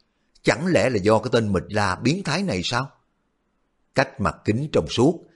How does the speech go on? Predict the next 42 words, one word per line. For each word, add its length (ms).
cô 140
nhìn 280
thấy 200
khuôn 280
mặt 260
đang 260
cười 240
một 120
cách 240
quỷ 260
dị 200
của 120
Mịch 200
La. 260
Cô 240
xoay 240
đầu 360
nhìn 260
những 240
cái 120
nơi 120
khác, 320
dạ 260
dày 200
lập 280
tức 120
chao 160
đảo, 400
chỉ 160
muốn 320
nôn 260
mửa 140
ngay. 260
Trong 240
căn 220
phòng 260
hôi 260
hám 280
thấp 200
bé, 300
không 320
ngờ 220